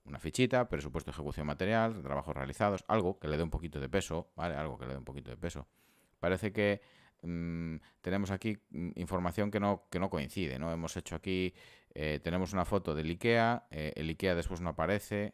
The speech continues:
eh, en nuestros proyectos, ¿por qué? Después tenemos aquí que hacemos la mitra de trabajos y solo tenemos doce fotos diferentes, sin ningún tipo de comentario. Decimos que llevamos trabajando veinticinco años, pero después eso no lo contrastamos. A esa parte de la experiencia,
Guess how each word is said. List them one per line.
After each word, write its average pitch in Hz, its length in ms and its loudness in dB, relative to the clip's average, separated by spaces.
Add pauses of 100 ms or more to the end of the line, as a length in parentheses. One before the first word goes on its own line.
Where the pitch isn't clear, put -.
(100)
eh, 73 200 -8
en 76 220 -6
nuestros 73 240 -10
proyectos, 113 680 2
¿por 78 260 -4
qué? 110 300 4 (380)
Después - 360 0
tenemos 90 320 0
aquí 87 300 0
que - 100 -4
hacemos 85 280 0
la 87 80 2
mitra 90 240 2
de 85 80 4
trabajos 87 500 2
y 71 60 -10
solo 87 200 -2
tenemos 85 300 -2
doce 87 260 0
fotos 107 480 2
diferentes, 101 640 0
sin - 240 -8
ningún 80 220 -2
tipo 85 180 -2
de 78 80 2
comentario. 82 480 2
Decimos 85 380 -2
que 92 80 -2
llevamos 85 280 0
trabajando 85 380 -2
veinticinco 80 460 -2
años, 87 380 -2 (380)
pero 80 160 -2
después 82 240 -2
eso 87 160 -8
no 85 60 -4
lo 80 100 -2
contrastamos. 80 480 -2 (460)
A 101 80 6
esa 113 180 2
parte 113 260 4
de 101 60 4
la 95 60 4
experiencia, 113 640 0